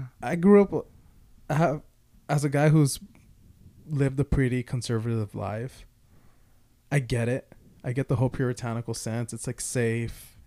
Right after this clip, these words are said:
It's, it's, it's, it's a nice little path. But the human condition varies a lot.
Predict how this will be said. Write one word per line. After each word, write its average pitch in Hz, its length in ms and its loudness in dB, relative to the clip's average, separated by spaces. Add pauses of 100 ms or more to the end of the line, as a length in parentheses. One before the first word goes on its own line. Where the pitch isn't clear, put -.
(140)
It's, - 180 -12
it's, - 480 -12
it's, - 500 -12 (460)
it's - 140 -10
a 131 40 -2
nice 123 280 -4
little 123 160 -4
path. 120 420 -4 (760)
But 127 300 2 (640)
the 135 100 0
human 143 340 0
condition 123 680 -2
varies 110 500 -6
a 107 60 -14
lot. 87 400 -10